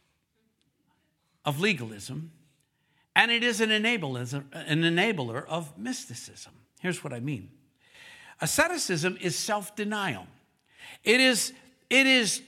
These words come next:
making yourself comply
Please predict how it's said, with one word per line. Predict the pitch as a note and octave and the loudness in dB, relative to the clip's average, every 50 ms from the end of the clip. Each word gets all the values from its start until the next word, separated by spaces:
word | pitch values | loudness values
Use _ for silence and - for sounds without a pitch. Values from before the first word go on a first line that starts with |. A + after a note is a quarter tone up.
| _ _ _ _ _ _ _ _ _ _ _ _ _ _ _ _ _ _ | _ _ _ _ _ _ _ _ _ _ _ _ _ _ _ _ _ _
making | F3 F3 F#3+ G#3 A3+ C4 D4+ F4 F4 F4 - E4 D#4 C#4+ C4+ B3+ | -4 -2 0 4 4 4 4 4 2 0 0 2 2 4 4 4
yourself | A#3+ A#3 A3+ A3 G3+ F3+ - - - - D4 C#4+ G#3 E3 D#3+ E3+ D#3+ D#3 - - - - _ _ _ _ _ _ _ _ _ _ _ _ _ _ _ _ _ | 4 4 4 4 2 0 -2 -2 0 2 2 2 4 2 0 0 -4 -8 -12 -14 -16 -18 _ _ _ _ _ _ _ _ _ _ _ _ _ _ _ _ _
comply | - - A#3+ A3+ G3 - - - B3+ C#4 D4 C#4+ C#4 C#4 C4 C4 A#3+ | 0 0 0 0 0 -4 -2 2 4 6 6 6 6 6 4 4 2